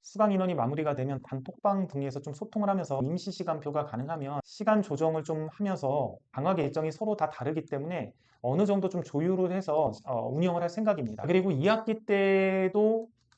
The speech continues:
이 삼 프로 올림피아드 일 과정과 이 과정이 개설이 되는데요. 이거는 이제 학기 중에 개설이 되는 거기 때문에 주 일 회나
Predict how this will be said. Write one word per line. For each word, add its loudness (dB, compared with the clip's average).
이 -2
삼 -4
프로 0
올림피아드 -2
일 0
과정과 0
이 -4
과정이 2
개설이 0
되는데요. -4
이거는 4
이제 0
학기 0
중에 0
개설이 0
되는 -4
거기 -2
때문에 -6
주 -4
일 0
회나 -2